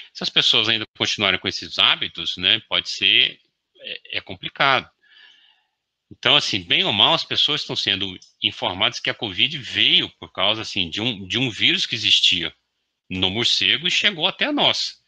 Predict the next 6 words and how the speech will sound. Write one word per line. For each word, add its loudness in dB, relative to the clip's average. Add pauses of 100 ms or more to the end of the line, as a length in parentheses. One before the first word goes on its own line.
(520)
Como -2
várias 2
doenças, 0
né? 2 (560)
Quer -10
dizer, 0